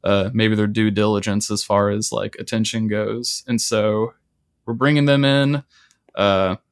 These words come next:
and I think it's gonna be a really fun time. I mean, it's, uh, primarily a rock festival, but we're, we're breaking the genre barrier just a little bit,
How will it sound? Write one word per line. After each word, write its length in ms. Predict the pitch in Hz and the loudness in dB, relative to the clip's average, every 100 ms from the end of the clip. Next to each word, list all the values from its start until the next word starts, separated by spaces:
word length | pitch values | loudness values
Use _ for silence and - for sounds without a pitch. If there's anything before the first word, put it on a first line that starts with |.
| _ _ _ _ _ _ | _ _ _ _ _ _
and 140 | 117 110 | 0 2
I 100 | 139 | 2
think 160 | 285 | -2
it's 100 | 285 | -6
gonna 160 | - 233 | -6 -6
be 80 | 240 | -4
a 40 | |
really 200 | 226 208 | -2 -2
fun 260 | - 202 180 | -2 -4 -2
time. 300 | 175 143 113 | 0 0 0
I 80 | |
mean, 200 | 110 117 | 0 0
it's, 260 | 117 - - | 0 -2 0
uh, 320 | 117 113 110 - _ _ _ - | 2 2 -2 -8 _ _ _ -2
primarily 500 | 185 175 160 147 135 | 0 2 4 4 4
a 80 | |
rock 280 | 131 127 127 | 4 2 0
festival, 520 | - 131 127 131 127 | 0 0 0 -4 -4
but 160 | 120 101 | -4 -4
we're, 300 | 139 135 127 - _ _ _ _ _ - | -2 -2 -2 -8 _ _ _ _ _ -6
we're 80 | |
breaking 440 | 117 120 117 117 110 | 0 2 4 4 2
the 260 | 107 107 | 4 2
genre 400 | 104 113 107 110 | 0 0 0 0
barrier 440 | 101 104 104 104 101 | 0 0 0 0 0
just 240 | 123 - | -2 -4
a 40 | 107 | -2
little 240 | 107 107 | -2 -2
bit, 340 | 104 110 113 | -2 -2 -2